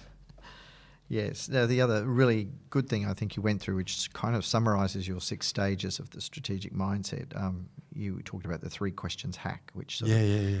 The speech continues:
Speaker 1: summarises the six into three,
Speaker 2: Mm-hmm.
Speaker 1: um, important questions. Do you wanna go through those? 'Cause I think they were, for me, they were very insightful. They really hit the mark on the head in terms of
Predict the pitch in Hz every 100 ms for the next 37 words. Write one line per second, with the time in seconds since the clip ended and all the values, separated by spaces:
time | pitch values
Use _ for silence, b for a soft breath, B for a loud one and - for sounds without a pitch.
0 | 85 - 117 107 87 87 87 - 90 -
1 | - - 87 82 - 104 95 85 - 120
2 | 107 107 90 87 - 98 92 - 101 92
3 | 92 - 104 - 92 98 - B B B
4 | 147 160 262 160 113 - 123 127 104 92
5 | 98 101 131 135 110 98 - - 110 110
6 | 113 98 95 92 113 110 101 98 95 95
7 | - 90 95 95 104 92 107 - 90 92
8 | 90 101 92 90 98 101 95 - 95 92
9 | 92 90